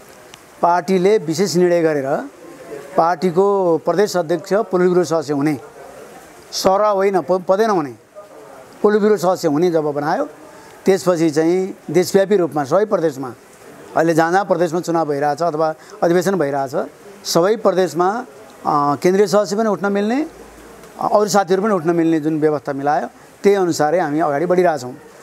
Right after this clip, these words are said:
तपाईँलाई सम्झना छ, लुम्बिनीमा हरि रिजाल उम्मेदवार उठ्नुभयो, अ, केन्द्रीय सदस्य हो, दुई मतले हार्नुभयो।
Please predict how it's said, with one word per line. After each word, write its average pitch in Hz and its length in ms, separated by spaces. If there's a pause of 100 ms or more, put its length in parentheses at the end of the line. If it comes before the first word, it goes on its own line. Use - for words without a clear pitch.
(260)
तपाईँलाई 175 280
सम्झना 196 420
छ, 160 80 (720)
लुम्बिनीमा 202 500
हरि 156 160
रिजाल 185 300
उम्मेदवार 190 340
उठ्नुभयो, 185 460 (760)
अ, 135 220
केन्द्रीय 180 280
सदस्य 180 320
हो, 202 80
दुई 170 140
मतले 165 220
हार्नुभयो। 160 420